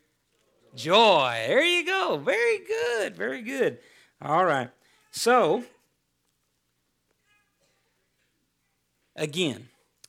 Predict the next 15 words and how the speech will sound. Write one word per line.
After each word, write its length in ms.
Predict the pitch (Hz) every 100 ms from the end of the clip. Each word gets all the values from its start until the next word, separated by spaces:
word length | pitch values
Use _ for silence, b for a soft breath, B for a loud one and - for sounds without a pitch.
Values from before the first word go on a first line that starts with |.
| _ _ _ _ _
this 360 | 147 247 -
message 520 | 285 208 - 165 160
is 240 | 165 156 -
to 120 | 156
highlight 720 | - 190 196 185 180 180 180
and 200 | 160 139
take 200 | 185 170
accounting 580 | 143 - 175 180 180 180
of 200 | 165 139
what 220 | 156 156
Christmas 420 | - 185 208 170 -
has 160 | 139
done 240 | 131 156 170
for 200 | 185 143
us 320 | 131 127